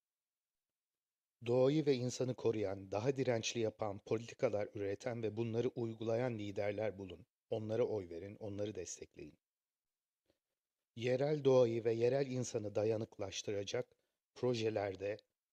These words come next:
ve çevre girişimlerinde yer alın. Uygun bir ev sigortası yaptırın. Acil durum kitleri hazır edin. Mümkünse toplumsal müdahale planları içerisinde yer alın. Böylece sel, sıcak hava dalgaları,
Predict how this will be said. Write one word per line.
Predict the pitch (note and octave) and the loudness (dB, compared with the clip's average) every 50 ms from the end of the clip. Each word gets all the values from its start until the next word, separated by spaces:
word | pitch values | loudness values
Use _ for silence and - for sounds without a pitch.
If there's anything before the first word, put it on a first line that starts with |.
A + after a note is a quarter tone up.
| _ | _
ve | A2+ A#2 | -6 -6
çevre | - - B2+ A#2+ A#2 C3+ | -4 -2 -2 0 0 0
girişimlerinde | B2 G#2+ A#2 G#2+ G2+ - - A2 G2+ G2 G2 F#2+ F#2 F#2+ F#2+ | -2 -2 -2 -4 -4 -6 -8 -8 -8 -8 -8 -8 -8 -8 -8
yer | F#2 F#2 F#2 E2+ | -6 -6 -6 -6
alın. | E2 D#2+ D2 - - _ _ _ _ _ _ _ _ _ _ _ _ _ _ _ _ _ _ _ _ _ _ _ _ _ _ _ _ _ _ _ _ _ _ _ _ _ - | -8 -10 -14 -16 -20 _ _ _ _ _ _ _ _ _ _ _ _ _ _ _ _ _ _ _ _ _ _ _ _ _ _ _ _ _ _ _ _ _ _ _ _ _ -2
Uygun | - B2 C3 B2+ D#3 D#3+ D#3 | -2 -2 0 0 0 0 2
bir | C#3 C3 | 4 4
ev | C3 C3+ | 4 2
sigortası | B2 - A#2 G#2 G#2+ G2+ F#2 - - - - F#2+ | 0 -2 -4 -2 -2 -2 -2 -4 -8 -10 -8 -8
yaptırın. | F#2 F#2 F2 - - - F2 F2+ F2+ F#2+ _ _ _ _ _ _ _ - | -8 -8 -8 -10 -12 -12 -12 -12 -12 -16 _ _ _ _ _ _ _ -6
Acil | A#2+ A2 A#2 A#2 B2+ C#3 C3+ | -4 -2 -2 -2 -2 -2 -2
durum | B2 A#2+ B2 C3 B2+ | 0 0 0 0 -2
kitleri | - A#2+ - - G#2+ G2+ G2+ | -4 -8 -6 -4 -4 -4 -2
hazır | G2 G#2 F#2+ F#2 G2 F2 | -2 -4 -4 -6 -6 -8
edin. | F2 F2 - - F2 F#2+ - _ _ _ _ _ _ _ _ _ - | -8 -10 -10 -12 -16 -16 -18 _ _ _ _ _ _ _ _ _ -8
Mümkünse | A2 A2+ A#2 A2+ - - C#3+ C#3 - C3 | -6 -6 -6 -4 -4 -4 -4 -2 -2 -4
toplumsal | - - C3 A#2+ - - B2 A#2+ - - B2+ B2 | -2 0 -2 -2 0 -2 -6 -4 -2 -2 -2 -2
müdahale | A#2 A2 A2 A2 A#2 A2+ A2+ A#2 B2 | -2 -2 0 0 2 2 2 2 0
planları | A#2+ - - A#2 A2+ A2+ A2 A2 A2+ | 0 -2 -2 -4 -4 -2 -2 -2 -2
içerisinde | A2+ G#2+ - - A2+ G2+ G2+ - - G2+ F#2 | -4 -4 -6 -4 -4 -4 -6 -6 -8 -8 -8
yer | F#2+ F#2+ F2+ F2+ | -6 -6 -6 -6
alın. | D#2 D#2+ F2+ A2+ A#2 A#2+ | -8 -8 -10 -10 0 4
Böylece | C#3 C3+ B2 A#2 G#2+ G2 G#2+ G#2 | 4 4 4 2 0 -4 -4 -6
sel, | F#2+ - - - A#2 G#2 G#2+ G#2+ | -6 -6 -6 -4 -4 -4 -6 -6
sıcak | - - - A2+ G#2 A#2+ B2+ - - | -10 -10 -10 -4 -2 -2 -2 -2 -2
hava | A2 G#2 A#2 G2+ F#2+ | -4 -4 -2 -4 -4
dalgaları, | G#2 F#2 F#2 E2+ - E2+ E2+ F2 F2 F#2 G#2+ A2 | -4 -6 -6 -6 -8 -10 -10 -8 -8 -8 -10 -10